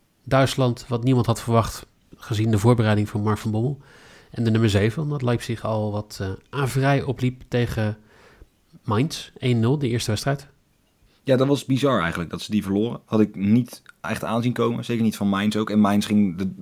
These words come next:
Speaker 2: de week later, gingen ze ook gewoon de keihard vanaf. Ehm, of keihard vanaf, ze verloren van Bochum, volgens mij.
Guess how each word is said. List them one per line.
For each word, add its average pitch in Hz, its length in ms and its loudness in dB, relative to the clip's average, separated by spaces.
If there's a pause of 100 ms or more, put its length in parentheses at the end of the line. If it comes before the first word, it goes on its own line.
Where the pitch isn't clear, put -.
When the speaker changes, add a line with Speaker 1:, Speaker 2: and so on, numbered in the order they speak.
Speaker 2:
de 95 100 -6
week 98 180 2
later, 95 460 0
gingen 95 260 -2
ze 87 100 -4
ook 90 140 -4
gewoon 90 340 -2 (920)
de 104 100 0
keihard 95 340 4
vanaf. 95 400 -2 (340)
Ehm, 104 680 -2 (1500)
of - 100 -16
keihard 80 320 -2
vanaf, 85 240 -4
ze - 80 -12
verloren 90 300 0
van 82 280 -4 (280)
Bochum, 113 600 -10
volgens 113 280 -16
mij. 117 160 -12